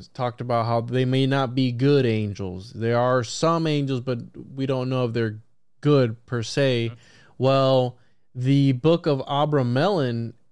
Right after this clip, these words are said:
Speaker 1: which is a ritual that Crowley did in order to what? In order to get into, in touch with your holy guardian angel. It,
Speaker 2: Mm-hmm.
Speaker 1: it's about, you know, doing, he did a ritual where you needed to buy a house, again, back to architecture.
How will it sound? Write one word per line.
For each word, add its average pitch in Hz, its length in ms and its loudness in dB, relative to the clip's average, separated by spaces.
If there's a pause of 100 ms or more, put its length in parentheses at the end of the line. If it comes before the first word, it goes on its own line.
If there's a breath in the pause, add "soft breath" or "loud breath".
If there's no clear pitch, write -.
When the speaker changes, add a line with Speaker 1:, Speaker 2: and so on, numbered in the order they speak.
Speaker 1:
which 127 340 0
is 127 320 0
a 135 160 0
ritual 131 580 -2
that 120 220 -2
Crowley 185 400 0
did 120 540 -2
in 127 160 -4
order 135 260 0
to 127 220 -6
what? 123 260 -2
In 110 80 -8
order 127 240 -4
to 127 160 -8
get 127 220 -2
into, 123 360 -8
in 123 200 -6
touch 156 400 -6
with 127 240 0
your 120 540 -2 (520 soft breath)
holy 139 480 0
guardian 123 600 -2
angel. 139 680 -4 (480 soft breath)
It, 120 300 -2
Speaker 2:
Mm-hmm. - 40 -6
Speaker 1:
it's 127 240 -2
about, 123 680 0 (120)
you 123 100 -6
know, 110 200 -4 (1000)
doing, 160 340 2
he 170 160 2
did 185 200 2
a 185 80 4
ritual 156 560 2
where 135 180 2
you 127 160 -2
needed 139 240 -2
to 127 100 -2
buy 120 260 0
a 151 60 0
house, 123 500 -6
again, 110 240 -6
back 107 240 -2
to - 80 -10
architecture. 120 720 -8